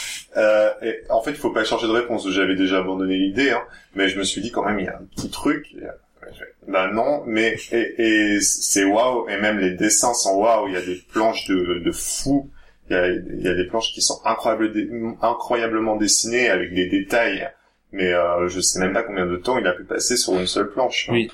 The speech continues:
Speaker 2: c'est vrai qu'on a, on l'a peu dit, mais le, les détails de, de chaque case, parfois il faut s'arrêter, euh,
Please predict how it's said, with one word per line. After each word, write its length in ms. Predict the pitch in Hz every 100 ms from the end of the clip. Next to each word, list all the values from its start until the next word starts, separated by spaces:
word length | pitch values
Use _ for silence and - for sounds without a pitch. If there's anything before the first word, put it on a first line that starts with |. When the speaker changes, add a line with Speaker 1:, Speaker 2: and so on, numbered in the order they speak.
| -
Speaker 2:
c'est 160 | -
vrai 140 | 117 127
qu'on 180 | 120
a, 120 | 110 -
on 60 | 110
l'a 120 | 104
peu 180 | - 123
dit, 180 | 135
mais 160 | 107 101
le, 340 | 98 101 98 - - - -
les 140 | 104 101
détails 440 | 120 120 127 120
de, 160 | 101 101
de 120 | 104
chaque 300 | - - -
case, 260 | 143 143
parfois 320 | - 101 - 123
il 60 |
faut 140 | - 95
s'arrêter, 480 | - 98 98 113
euh, 300 | 104 92 87